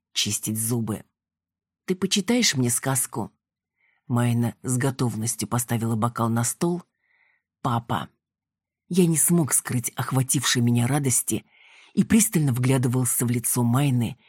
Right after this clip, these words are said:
ища там малейший намёк на ревность, пока София желала гостям спокойной ночи. Понял, что всё-таки значит играть вторую скрипку.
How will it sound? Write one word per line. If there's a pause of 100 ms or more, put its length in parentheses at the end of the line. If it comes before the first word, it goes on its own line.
(140)
ища
там
малейший
намёк
на
ревность, (200)
пока
София
желала
гостям (160)
спокойной
ночи. (800)
Понял,
что
всё-таки
значит
играть
вторую
скрипку.